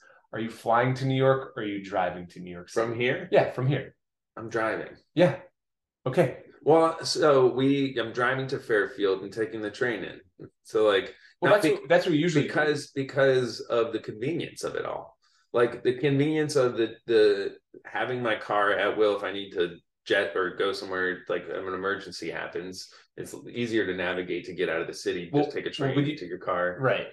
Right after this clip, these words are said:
Speaker 1: Okay.
Speaker 2: And then, so, and you can leave. You're also not on anyone else's schedule. You're on your own schedule.
Speaker 1: Okay, so then I, I guess I'll rephrase, 'cause you and I are in agreement with this.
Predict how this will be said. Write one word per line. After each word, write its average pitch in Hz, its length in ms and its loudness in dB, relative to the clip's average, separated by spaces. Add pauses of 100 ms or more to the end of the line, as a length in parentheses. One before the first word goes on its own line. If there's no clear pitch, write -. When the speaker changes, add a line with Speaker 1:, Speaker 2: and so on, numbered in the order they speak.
(120)
Speaker 1:
Okay. 104 380 -6 (120)
Speaker 2:
And 120 120 -2
then, 117 100 0
so, - 140 2
and 123 160 0
you 117 80 -2
can 113 180 -4
leave. 117 480 -4
You're 117 140 4
also 120 200 2
not 107 280 2
on 101 80 -4
anyone 104 280 -4
else's 98 340 -8
schedule. - 520 -4 (300)
You're 117 160 2
on 117 80 0
your 113 180 -2
own 95 80 -6
schedule. - 540 -4
Speaker 1:
Okay, 135 240 4
so 131 240 2
then 123 260 2
I, 113 220 -2
I 117 60 -2
guess 123 200 -2
I'll 120 80 2
rephrase, 110 420 -6
'cause 117 140 -6
you 123 80 -2
and 117 100 2
I 107 100 2
are 101 180 -2
in 95 60 -8
agreement 95 340 -10
with 92 140 -16
this. - 420 -12